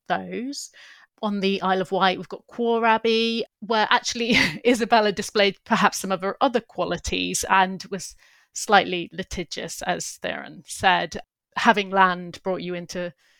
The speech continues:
dispute with your neighbours occasionally. So whilst she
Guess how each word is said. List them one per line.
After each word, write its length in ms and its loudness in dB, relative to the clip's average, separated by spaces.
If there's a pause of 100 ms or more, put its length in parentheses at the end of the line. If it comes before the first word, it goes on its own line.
(240)
dispute 580 2 (400)
with 180 -8
your 100 -6
neighbours 540 0
occasionally. 680 -6
So 200 0
whilst 320 0
she 420 -6